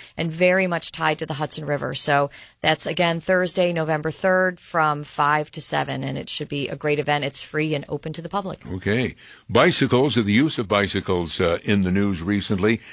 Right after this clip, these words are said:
Speaker 2: I heard about the Albany Bike Count, the semi-annual bike count. What, I mean, you count the bicycles?
Speaker 1: Yes, yes. There is a coalition of people who go out and they count the bikes. And this is really actually very important information for us to have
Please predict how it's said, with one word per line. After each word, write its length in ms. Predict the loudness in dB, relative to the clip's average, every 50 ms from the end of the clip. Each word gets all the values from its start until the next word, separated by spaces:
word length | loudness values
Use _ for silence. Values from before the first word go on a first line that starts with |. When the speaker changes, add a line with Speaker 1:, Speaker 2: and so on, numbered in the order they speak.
| -20 -20 -20 _ _ -20 -20 -20 -10 -4
Speaker 2:
I 140 | 0 0 2
heard 180 | 2 2 2 2
about 340 | 2 2 2 2 2 0
the 280 | 0 0 2 2 0 -2 -4 _
Albany 500 | 0 2 4 4 2 2 0 0 0 0
Bike 600 | 0 -2 -4 -2 0 2 2 2 0 -4 -12 -16 _
Count, 440 | -6 -2 0 0 0 0 -2 -4 -8
the 340 | -12 -12 -8 -4 -4 -4 -4
semi-annual 800 | -6 -4 -2 0 2 2 4 4 4 4 2 2 0 0 -2 -2
bike 280 | 0 0 0 0 -2 -2
count. 220 | -4 -2 -2 -2
What, 120 | -4 -6 -8 -10 -18 -20 -10 _ 0
I 20 |
mean, 120 | 2 2
you 80 | 2 0
count 340 | 0 0 0 0 0 0 -4
the 60 | -4
bicycles? 680 | 0 0 0 0 0 -2 -2 -2 -2 -2 -2 -2 2
Speaker 1:
Yes, 400 | 4 6 6 6 4 2 0 0
yes. 400 | 0 2 2 2 2 0 -2 -4
There 280 | -2 -2 0 0 0 0
is 120 | 0 -2
a 80 | -4 -6
coalition 600 | -4 -2 0 0 2 2 2 0 0 -2 -2 -4
of 80 | -4 -2
people 300 | -2 -4 -2 -2 0 -2
who 80 | -2 -2
go 200 | -2 0 2 4
out 300 | 6 6 6 6 4 0 -2
and 420 | -4 -2 -2 -2 -2 -4 -6 -6
they 160 | -4 -4 -4
count 380 | -4 -4 -2 0 0 0 -2 -4
the 60 | -4
bikes. 500 | 0 2 2 2 2 0 -2 -4 -4 -4 -4
And 260 | -4 -2 -2 -2 -4 -8 -12 -10 -2
this 160 | 0 2 2 4
is 140 | 4 2 2
really 280 | 2 2 2 2 4
actually 360 | 4 2 2 2 0 -2 -2 0
very 260 | 0 2 2 2 0
important 420 | -2 -2 -2 -2 -2 0 -2 -4
information 640 | -6 -6 -6 -4 -2 0 0 0 0 0 -2 -4 -6
for 200 | -6 -4 0 2
us 220 | 2 2 2 2
to 100 | 0 0
have 440 | -2 0 2 4 4 4 4 2 -2